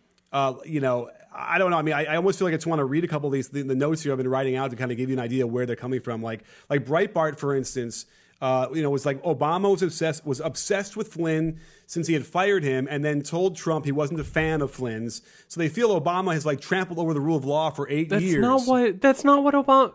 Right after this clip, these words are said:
Speaker 2: that's not what Obama did. He told Trump that Flynn was a criminal and not to associate him w-, with him. He
Speaker 1: Right.
Speaker 2: gave him a warning. He didn't say, "I don't like him." So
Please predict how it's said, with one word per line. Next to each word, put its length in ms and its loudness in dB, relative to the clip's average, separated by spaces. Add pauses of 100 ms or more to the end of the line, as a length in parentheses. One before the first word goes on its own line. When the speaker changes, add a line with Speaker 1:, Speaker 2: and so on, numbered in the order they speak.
(100)
Speaker 2:
that's 220 2
not 220 4
what 160 4
Obama 400 4
did. 500 0 (220)
He 200 0
told 580 -2
Trump 560 0
that 240 -4
Flynn 420 -2
was 160 -2
a 80 -2
criminal 800 2
and 180 -4
not 200 0
to 140 -4
associate 760 -4
him 240 -10
w-, 100 -12 (160)
with 200 -4
him. 280 -14 (240)
He 120 2
Speaker 1:
Right. 100 2
Speaker 2:
gave 180 0
him 180 -2
a 100 2
warning. 680 0
He 100 -2
didn't 200 -4
say, 200 -2
"I 140 -4
don't 160 -2
like 180 -2
him." 220 -12
So 240 -12